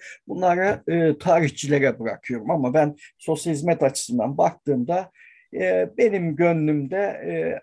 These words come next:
"Ah, keşke süt damlası müzesi olsaydı." E, Sedef, konuyu dağıtmama konusunda saatimi de şöyle çıkarayım, bakayım. E, fazla uzatmak da ilgiyi koparıyor.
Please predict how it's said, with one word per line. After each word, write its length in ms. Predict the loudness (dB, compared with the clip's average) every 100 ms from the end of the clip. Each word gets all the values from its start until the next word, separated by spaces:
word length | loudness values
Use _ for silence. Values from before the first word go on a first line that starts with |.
| _
"Ah, 260 | -4 -4 -6 -12
keşke 720 | -6 -6 -6 -2 2 2 -2 _ _ _ _ _ _ _
süt 420 | -12 -4 -4 0
damlası 460 | 0 2 -2 -4 -4
müzesi 460 | -6 -6 -10 -8
olsaydı." 640 | -10 -10 -12 -12 -12 -14 -20 -20 _ _ _ _ _ _ -20 -20 _ _ -6 0
E, 360 | 2 2 -2 -6
Sedef, 460 | -6 -6 2 0 2
konuyu 480 | -2 0 0 0 2
dağıtmama 560 | 2 0 -4 -2 -4
konusunda 440 | -2 -4 -4 -4 -2
saatimi 580 | 2 2 2 -4 -2
de 80 | -2
şöyle 360 | -2 -4 -4 -6
çıkarayım, 560 | -10 -4 0 2 2 0
bakayım. 560 | -2 -2 -6 -4 -2
E, 140 | 0 -2
fazla 360 | -2 -2 0
uzatmak 680 | -2 0 -2 0 -2 -2 -2
da 200 | -2 -2 -4
ilgiyi 580 | -8 -8 -4 -4 -2
koparıyor. 680 | -2 -4 0 4 4 4 2